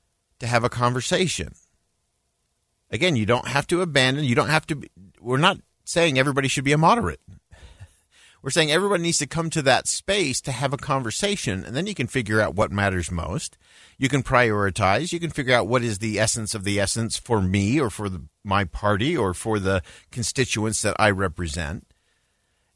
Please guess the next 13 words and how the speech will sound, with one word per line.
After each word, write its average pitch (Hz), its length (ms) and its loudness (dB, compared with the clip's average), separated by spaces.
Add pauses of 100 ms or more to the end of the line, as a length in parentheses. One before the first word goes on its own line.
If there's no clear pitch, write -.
(240)
And 123 120 -4
so 185 120 2
it's 160 100 -2
not 220 140 2
about 185 200 0
abandoning 104 760 0
anything. 127 640 -2
I, 110 160 0
I - 140 -8
think 175 240 -16
that's 135 200 -10
such - 240 -6
a 113 240 -2